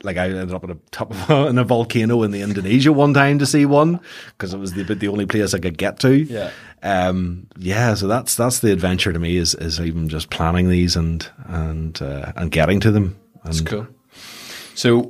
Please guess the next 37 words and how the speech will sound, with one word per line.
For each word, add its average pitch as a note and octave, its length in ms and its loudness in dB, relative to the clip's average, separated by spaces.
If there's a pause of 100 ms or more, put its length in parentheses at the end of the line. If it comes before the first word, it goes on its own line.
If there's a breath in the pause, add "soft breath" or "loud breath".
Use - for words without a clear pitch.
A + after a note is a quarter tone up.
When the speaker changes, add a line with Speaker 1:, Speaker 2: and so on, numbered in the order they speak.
(140)
Speaker 2:
what A#2+ 400 0
is A2+ 280 0
the A2 80 -2
bulk F2 560 -2
of F2+ 300 -8
your F2 480 -6 (160)
research F2 800 -6 (140)
looking F#2 280 -4
at D#2+ 200 -4 (340)
currently? D#2+ 500 -8 (280)
Speaker 1:
So A#2+ 180 4
r-, A2 280 -2
right C#3 220 4
now, C3 800 6
um, A2 440 4
I, G#2+ 140 -6
I'm A2 80 -2
still B2+ 220 4
on A#2 120 4
solar A2 280 0
flares. E2+ 580 -6 (140)
So - 80 -6
Speaker 2:
Great. F#2 140 -2
Speaker 1:
we're - 20 -6
still A#2 360 4
looking, G2 540 0
you G2 100 -4
know, F#2 60 -2
these G2 220 -2
are G#2 40 0
the F#2 120 -2
biggest G#2+ 280 0
explosions G2+ 520 2
in F#2 100 2
the F2 60 0
solar E2+ 260 -2
system. D#2+ 480 -6